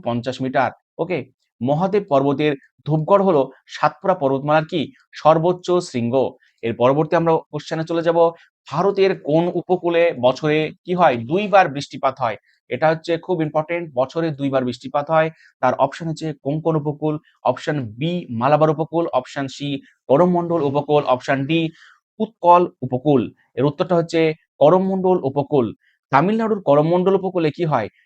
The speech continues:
গ্রীষ্মকালে দক্ষিণ পশ্চিম এবং শীতকালে উত্তর পূর্ব মৌসুমী বায়ুর প্রভাবে বছরে দুইবার বৃষ্টি হয়। এটা হচ্ছে করমণ্ডল উপকূল। সে গারো, খাসি ও জয়ন্তিয়া পাহাড় কোন রাজ্যে অবস্থিত?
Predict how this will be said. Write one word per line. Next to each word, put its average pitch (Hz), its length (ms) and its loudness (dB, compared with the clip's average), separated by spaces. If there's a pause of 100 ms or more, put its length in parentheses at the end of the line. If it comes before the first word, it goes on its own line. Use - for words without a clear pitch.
(140)
গ্রীষ্মকালে 196 600 -2
দক্ষিণ 143 440 0
পশ্চিম 190 340 -4 (140)
এবং 139 300 0
শীতকালে 165 500 -6
উত্তর 127 340 -4
পূর্ব 175 160 -4 (120)
মৌসুমী 131 380 -4
বায়ুর 139 280 0
প্রভাবে 165 300 0 (160)
বছরে 139 300 -4
দুইবার 120 340 -4
বৃষ্টি 120 200 -10
হয়। 139 220 2 (360)
এটা 151 240 -2
হচ্ছে 165 260 -4 (380)
করমণ্ডল 175 640 2
উপকূল। 131 400 0 (100)
সে 156 80 0 (160)
গারো, 151 300 0
খাসি 143 420 -6 (280)
ও 123 80 0 (240)
জয়ন্তিয়া 160 380 0
পাহাড় 143 360 0 (160)
কোন 185 240 2
রাজ্যে 123 360 0
অবস্থিত? 143 360 -2